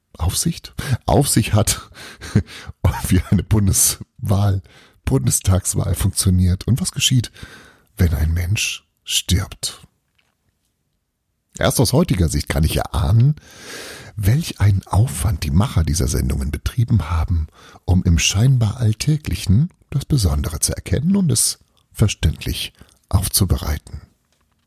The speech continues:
Im Gegensatz zu vielen Kindersendungen, denen es um Action, um schnelle Schnitte und um den Verkauf hässlicher Spielfiguren geht, nehmen Armin und Peter ihre Zielgruppe sehr ernst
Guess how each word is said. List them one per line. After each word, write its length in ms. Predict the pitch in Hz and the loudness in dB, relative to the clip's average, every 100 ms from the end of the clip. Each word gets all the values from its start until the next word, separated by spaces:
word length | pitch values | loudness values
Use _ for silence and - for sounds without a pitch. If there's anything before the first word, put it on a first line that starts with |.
| _ _ _ _ _ _ _ _ - - - - _ _ _ _ | _ _ _ _ _ _ _ _ -20 -18 -20 -20 _ _ _ _
Im 100 | - | -2
Gegensatz 440 | 101 135 165 123 - | 2 2 2 2 0
zu 100 | - | 0
vielen 260 | - 135 | 2 2
Kindersendungen, 720 | - 135 113 85 90 92 90 80 | 2 2 2 2 4 4 4 2
denen 220 | 92 92 | 0 0
es 160 | 90 | 0
um 220 | - 78 - | -4 -6 -2
Action, 400 | 98 110 - 82 | -2 0 0 0
um 120 | 62 | 0
schnelle 360 | - - 98 95 | 0 2 4 4
Schnitte 420 | - - 107 - | 2 0 0 0
und 280 | 85 85 - - - - | 0 0 -2 -8 -18 -4
um 120 | 87 | 2
den 120 | 87 | 2
Verkauf 400 | - 98 - 85 | 2 -2 0 -2
hässlicher 480 | - 120 - 98 95 | 0 0 0 0 0
Spielfiguren 640 | - 117 113 90 80 80 87 | 0 0 0 0 0 0 2
geht, 280 | 107 - - - _ - - - - - | 0 -2 -14 -20 _ -20 -20 -20 -20 -4
nehmen 440 | - 127 180 180 180 - | 2 4 6 4 0 -8
Armin 500 | - 85 95 120 135 | -2 2 4 4 2
und 200 | - - | -4 -8
Peter 460 | - 78 80 87 90 | -6 -2 0 -2 -2
ihre 220 | 82 87 | -2 0
Zielgruppe 640 | - - 95 95 98 - | -2 -2 -2 -2 -4 -4
sehr 240 | 80 85 - | 0 0 0
ernst 600 | 76 80 67 - - | 0 2 0 -2 -6